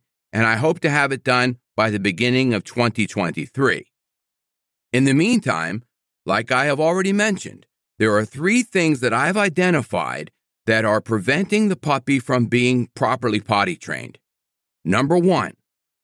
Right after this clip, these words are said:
they aren't supervised enough. They have too much freedom in the house.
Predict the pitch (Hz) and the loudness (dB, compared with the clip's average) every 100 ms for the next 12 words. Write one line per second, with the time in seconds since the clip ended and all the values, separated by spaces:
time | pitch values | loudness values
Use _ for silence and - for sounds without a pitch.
0 | _ - 104 - - 147 160 - - 196 | _ -2 -2 0 0 0 -2 -6 -2 0
1 | 147 120 107 80 - 80 73 - _ _ | 2 0 -2 -4 -6 -6 -8 -12 _ _
2 | _ _ - 95 98 - - 214 196 170 | _ _ -4 -2 -2 -6 -4 0 2 0
3 | - - 180 185 160 147 139 117 147 92 | -4 -2 0 2 2 2 2 0 -2 -4
4 | - - | -8 -20